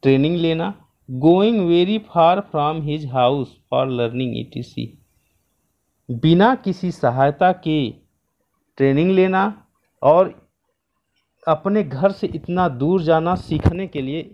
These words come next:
इत्यादि, ये सब चीज़ें बहुत ही कठिन थीं, बहुत ही दर्द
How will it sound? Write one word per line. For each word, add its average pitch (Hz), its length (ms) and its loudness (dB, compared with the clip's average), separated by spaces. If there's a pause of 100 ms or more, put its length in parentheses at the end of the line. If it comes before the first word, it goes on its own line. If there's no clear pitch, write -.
(120)
इत्यादि, 165 580 0
ये 165 100 -2
सब 160 240 -6
चीज़ें 180 480 -4 (420)
बहुत 165 480 0
ही 208 60 -2
कठिन 196 480 0
थीं, 113 360 -16
बहुत 143 380 -4
ही 185 100 -4
दर्द 185 580 -4